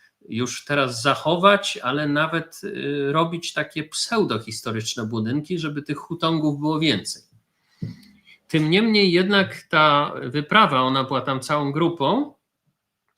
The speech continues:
chciała zobaczyć, jak wygląda, y, jak wygląda, mm, jak wygląda,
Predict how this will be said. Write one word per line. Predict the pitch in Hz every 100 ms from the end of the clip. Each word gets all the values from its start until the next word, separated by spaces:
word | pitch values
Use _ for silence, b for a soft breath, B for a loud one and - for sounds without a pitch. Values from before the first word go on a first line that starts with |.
| _ -
chciała | 120 - 165 202 208 185 -
zobaczyć, | 131 151 147 165 190 - 196 196 - b b b b _
jak | 127 175 196 156
wygląda, | 165 139 156 175 170 165 156 156 156 _ _ _ _
y, | - 135 131 131 127 127 127 143
jak | - 135 180 151
wygląda, | 156 135 139 151 147 143 139 139 139 - _ _ _ _ _ _ _
mm, | 123 117 113 113 113 113 _ _ _ _ _ _ _ _ _ _ _ _ _ _ _ -
jak | 113 139 185 143
wygląda, | 160 143 147 151 147 143 143 143 147